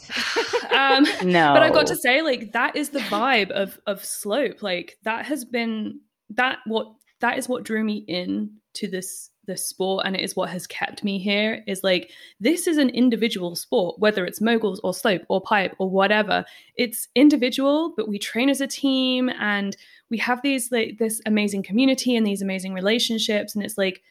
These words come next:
Speaker 2: such a unique thing in the sporting world. Like, obviously, team sports have that vibe of, like, family and
Speaker 3: Mm-hmm.
Speaker 2: support and friendship, but i-, not so many individual sports. Like, I,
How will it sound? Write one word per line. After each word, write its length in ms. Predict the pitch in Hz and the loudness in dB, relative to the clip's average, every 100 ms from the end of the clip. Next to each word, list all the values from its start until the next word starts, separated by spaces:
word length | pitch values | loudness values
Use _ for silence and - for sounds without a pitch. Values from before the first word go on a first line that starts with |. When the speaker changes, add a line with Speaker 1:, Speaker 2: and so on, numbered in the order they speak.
| _ | _
Speaker 2:
such 440 | - - 254 269 - | -12 -2 -2 0 2
a 80 | 311 | 0
unique 760 | 226 233 220 208 208 208 - - | 2 0 2 2 0 -2 -6 -8
thing 480 | - 185 185 190 196 - _ _ _ - | -2 0 0 -4 -6 -10 _ _ _ -4
in 160 | 196 | -2
the 80 | 190 | -2
sporting 520 | 190 - 185 190 196 185 | -4 -4 -4 -4 -4 -4
world. 380 | 175 180 247 | -2 0 2
Like, 240 | 220 180 - - - | 2 0 -4 -20 -4
obviously, 600 | 226 262 - 208 202 190 - | 0 2 2 0 0 -4 -6
team 320 | - 262 294 | 2 6 6
sports 440 | 294 175 175 - | 4 2 0 -2
have 360 | - 170 170 170 _ - | -4 -4 -4 -8 _ -8
that 180 | 175 - 170 | -6 -6 -2
vibe 280 | 180 180 175 | 2 2 2
of, 120 | 170 | 0
like, 240 | 175 170 - - | -4 -6 -6 0
family 540 | 202 190 180 180 175 | 2 2 2 0 0
and 120 | 170 | 0
Speaker 3:
Mm-hmm. 80 | 190 | 0
Speaker 2:
support 540 | 190 185 180 175 170 - | 0 0 2 4 2 2
and 240 | 175 170 | -2 -2
friendship, 680 | - 190 185 185 190 185 - _ _ _ _ _ _ | -2 0 0 0 -2 -2 -6 _ _ _ _ _ _
but 360 | 208 185 - _ _ _ _ _ | 2 2 0 _ _ _ _ _
i-, 100 | - - - - | -14 -14 -14 2
not 340 | 254 302 - | 4 6 2
so 160 | - 392 | -2 -2
many 220 | 381 359 | 0 2
individual 560 | 311 302 240 262 262 | 4 4 2 -2 -2
sports. 340 | 226 - 202 208 | -2 -2 -2 -2
Like, 160 | 208 208 | -6 -4
I, 100 | - | -4